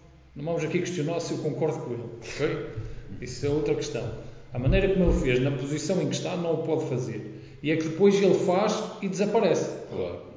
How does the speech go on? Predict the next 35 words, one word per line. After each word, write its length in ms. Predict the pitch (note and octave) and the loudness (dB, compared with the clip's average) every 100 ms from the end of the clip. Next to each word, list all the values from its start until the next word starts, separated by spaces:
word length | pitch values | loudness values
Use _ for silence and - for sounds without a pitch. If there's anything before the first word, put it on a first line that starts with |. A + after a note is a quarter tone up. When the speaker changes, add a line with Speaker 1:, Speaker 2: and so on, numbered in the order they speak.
| C#3 | -2
Speaker 1:
Ele 220 | C3+ D#3 | 4 6
é 100 | D#3 | 8
tipo, 560 | D#3+ - - C3+ C3+ | 6 4 2 -2 -2
Speaker 2:
Atira 260 | - B2+ B2 | 0 4 10
a 140 | B2+ | 12
granada, 340 | B2 C3 D3 - | 12 10 8 6
Speaker 1:
ele 220 | D3 D3 | 8 10
é 40 | |
Speaker 2:
sim. 140 | - F#3+ | 10 8
Speaker 1:
tipo 140 | - | 4
quando 140 | G3+ G3 | 4 6
nós 120 | G3 | 6
éramos 240 | G#3+ A3 | 6 6
putos, 340 | - A3+ G#3+ - | 4 2 2 0
Speaker 2:
Exatamente. 40 | |
Speaker 1:
saímos 280 | - E3+ C3+ | 2 2 2
buscar 200 | - D3+ | 4 4
a 60 | D#3 | 4
campanha 400 | D#3+ F3 G3+ G#3 | 4 6 6 6
e 20 | |
depois, 300 | A3 A#3+ A#3 | 2 0 0
Speaker 2:
Exatamente. 580 | - G3 F#2+ - F#2 - - - D3+ | 0 0 0 -2 -4 -6 -10 -8 -4
Speaker 1:
e 80 | |
depois 220 | C#3+ F#3+ G3 | 4 6 8
desaparece 400 | G#3+ A3 - A3 | 8 6 4 4
dois 160 | A3+ | 4
meses. 440 | G#3 G#3 F3 - D3 | 6 6 6 4 0
E 60 | |
é 40 | C#3 | 2
aí 240 | D3 F3+ | 2 2
que 80 | F3+ | 2
eu 140 | F#3+ F#3 | 4 4
acho 180 | - | 2
que 80 | F#3 | 2
ele 80 | F#3 | 2